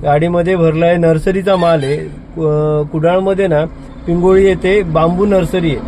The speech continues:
सह्याद्री बांबू नर्सरी. म-, मिलिंद पाटील म्हणून आहेत, तर ते या नर्सरीचे ओनर आहेत. तर, अ, यांच्याकडे ना, तुम्हाला फक्त जंगली झाडं, तुम्हाला जर जंगली जंगल बनवायचं आहे,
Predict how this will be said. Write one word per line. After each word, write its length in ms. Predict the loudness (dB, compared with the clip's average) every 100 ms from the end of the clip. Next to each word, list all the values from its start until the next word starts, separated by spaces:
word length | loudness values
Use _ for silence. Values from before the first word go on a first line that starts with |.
| -10 -10 -10 -8 -2
सह्याद्री 480 | 2 2 2 2
बांबू 320 | 2 2 2 2
नर्सरी. 500 | 0 0 -2 -6 -8
म-, 680 | -8 -6 -4 -4 -4 -4 -4
मिलिंद 360 | -2 0 -2
पाटील 420 | 0 0 0 -2
म्हणून 300 | 0 0 0
आहेत, 140 | -2 -4 -10 -20 -20 -8
तर 280 | -4 -2 -4 -4
ते 120 | 0
या 340 | 2 4 2 0
नर्सरीचे 680 | -2 -4 -2 -2 -2 -2 0
ओनर 320 | 0 0 -2
आहेत. 140 | -4 -12 -20 -20 -20 -10
तर, 240 | -8 -8
अ, 20 | -10 -12 -20 -20 -20 -8 -2
यांच्याकडे 460 | 0 0 0 2
ना, 300 | 2 0 -2 -6
तुम्हाला 320 | -4 -2 -4 -6
फक्त 340 | -10 -10 -2
जंगली 480 | 0 2 2 2 2
झाडं, 280 | 2 2 0 -8 -20 -20 -16 -2
तुम्हाला 260 | 0 2
जर 220 | 2 0 -4 -8 -6 -2
जंगली 360 | 0 0 -2 -4 -8 -12 -10 -2
जंगल 320 | 0 0 0
बनवायचं 460 | 0 2 0 0
आहे, 420 | -2 -2 -6 -12